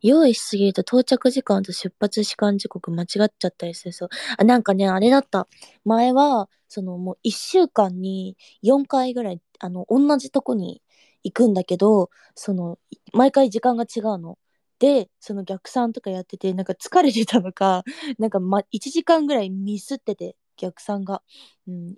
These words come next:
一時間後に到着する逆算になってて。で、一時間遅刻したことはある。うん、やっぱなんか毎回同じことやってるとね、頭狂っちゃう。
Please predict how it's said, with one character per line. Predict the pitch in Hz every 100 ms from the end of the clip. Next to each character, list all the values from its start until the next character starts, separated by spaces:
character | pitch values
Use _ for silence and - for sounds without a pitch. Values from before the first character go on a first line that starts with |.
| -
一 | - 240
時 | 247
間 | 269 247
後 | 240
に |
到 | 190 196
着 | 196 190
す | 196 190
る |
逆 | 190 185
算 | - 190
に | 185
な | 185
っ |
て | 180
て。 | 170 180 - _ _ _ _ _ _ _ _ _ - - - - -
で、 | 202
一 | 175 196
時 | 202
間 | 175
遅 | -
刻 | - -
し | 175
た | 196
こ | 185
と | 175
は | 165
あ | 170
る。 | - _ _ _ _ _ _ 202 -
う |
ん、 | 208 - _ _
や | 185
っ |
ぱ | 170
な |
ん | 175
か | 170
毎 | 180 185
回 | 208
同 | 208 208
じ | 196
こ | 208
と | -
や | 170
っ |
て | -
る | 170
と | 180
ね、 | 175 - _ - _ -
頭 | - 190
狂 | 180 185
っ | 185
ち | -
ゃ |
う。 | -